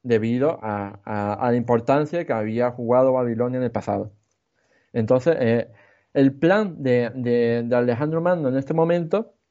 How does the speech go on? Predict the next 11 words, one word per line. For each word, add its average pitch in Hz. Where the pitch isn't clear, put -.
si -
no 98
hubiera 107
muerto 113
tan 107
joven, 147
claro, 139
era, 160
eh, 131
convertir, 127
eh, 107